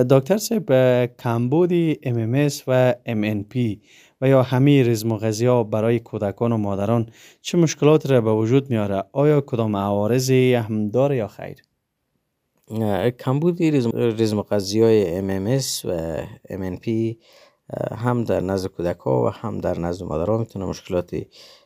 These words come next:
Speaker 2: اه، فراوانی رو به وجود بیاره، از جمله کمخونی، اختلالات در رشد طفل، مشکلات سیستم ایمنی،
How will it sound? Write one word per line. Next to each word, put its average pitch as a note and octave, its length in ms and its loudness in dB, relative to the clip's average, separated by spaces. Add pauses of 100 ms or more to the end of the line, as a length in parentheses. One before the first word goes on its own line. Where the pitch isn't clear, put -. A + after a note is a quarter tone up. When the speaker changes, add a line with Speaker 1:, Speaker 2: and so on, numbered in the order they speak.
(160)
Speaker 2:
اه، F2+ 200 0
فراوانی F2+ 520 -2
رو G#2+ 60 -6
به A2 80 0
وجود A#2+ 260 -2
بیاره، B2 520 2 (160)
از G2 160 -4
جمله F2+ 320 -4
کمخونی، F#2+ 840 -4
اختلالات F2 580 -4
در - 100 -4
رشد A#2 720 -4
طفل، A2 360 -6 (560)
مشکلات F#2 640 -2
سیستم - 460 -4
ایمنی، G#2 920 -2